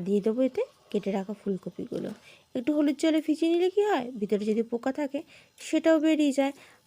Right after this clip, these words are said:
আর ফুলকপিটার কালারটা খুব সুন্দর হয়ে যায়। সেই জন্য একটু হলুদ দিয়ে আমি ভিজিয়ে রেখেছি, এটা অপশনাল। তোমাদের যদি মনে হয় তোমরা হলুদটা না দিতে পারো, তবে নুন জলে যদি ভিজিয়ে রাখো ভিতরে কোনো পোকা থাকলে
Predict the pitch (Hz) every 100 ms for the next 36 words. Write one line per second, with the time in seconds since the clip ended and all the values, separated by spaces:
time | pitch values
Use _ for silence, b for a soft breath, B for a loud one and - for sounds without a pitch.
0 | 208 208 196 - b b - 262 247 247
1 | 226 254 254 196 180 - - 370 - 247
2 | 208 196 180 180 180 185 190 B B B
3 | - 233 254 269 277 381 220 202 208 -
4 | 294 330 466 220 196 196 190 185 180 208
5 | 226 - - _ - 214 202 190 - 233
6 | 285 466 B B B - 269 311 320 302
7 | 277 220 220 214 311 - - 202 190 175
8 | 185 185 - 370 285 185 180 185 190 196
9 | 196 - B B B 262 254 247 254 247
10 | 254 254 269 269 254 226 247 254 254 440
11 | 277 220 214 214 208 196 - 196 208 214
12 | 220 285